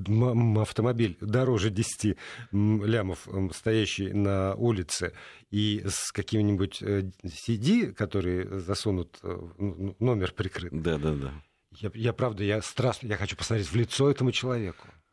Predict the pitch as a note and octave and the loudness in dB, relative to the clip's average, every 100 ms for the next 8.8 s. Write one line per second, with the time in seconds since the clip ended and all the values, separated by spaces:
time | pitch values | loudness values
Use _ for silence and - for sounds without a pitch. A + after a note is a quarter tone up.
0 | _ _ C3 C3 B2 G#2+ A2+ A#2+ A#2+ C3 | _ _ 2 4 4 2 2 4 4 4
1 | C3+ C3+ C3 G2+ G2+ C3 B2+ A#2+ A2+ A#2+ | 4 2 2 0 0 -2 2 0 0 0
2 | A#2+ A2+ G#2 - - A#2+ - - D#3+ C3+ | 2 2 0 -2 0 0 0 0 0 0
3 | D3 F#3 C#3+ C#3+ D3+ B2+ E2+ D#2+ - G2 | 0 -2 0 2 2 2 0 -2 -2 -2
4 | A2 D3+ D3 G#2+ F2+ E2 D#2+ D#2 - F2+ | 0 0 2 2 2 2 0 -2 -4 -2
5 | E2+ E2+ E2+ E2 D2 A2+ - - - B2 | 0 0 0 -2 2 0 0 -8 -4 -4
6 | - - A#2 C3+ A#2 C3+ B2+ - _ _ | -4 -6 -2 0 0 2 0 -2 _ _
7 | _ _ - A2+ - G#2+ - A2 G#2+ G#2+ | _ _ -6 -6 -4 -6 2 2 2 2
8 | A#2+ - A2 A2+ - G#2 - | 0 0 -2 -2 -4 -8 -8